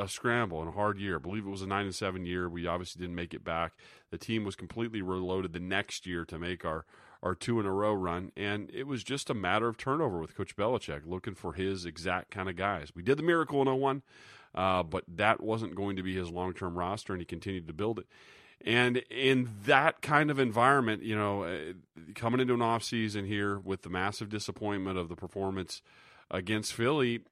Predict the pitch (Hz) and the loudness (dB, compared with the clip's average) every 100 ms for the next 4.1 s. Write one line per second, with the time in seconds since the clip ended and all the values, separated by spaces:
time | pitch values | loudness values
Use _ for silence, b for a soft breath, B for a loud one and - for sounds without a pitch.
0 | _ 131 143 180 165 185 185 202 190 202 | _ -4 -2 0 2 2 2 -4 0 0
1 | 170 175 240 - 95 92 127 123 110 95 | 4 2 2 -2 -4 0 4 4 4 0
2 | - 104 110 82 90 104 110 123 123 113 | -8 -8 -8 -6 -2 0 0 -4 -4 -2
3 | 113 104 110 107 110 - 95 - 120 131 | 0 0 0 0 -2 -2 -4 0 2 2
4 | - | 0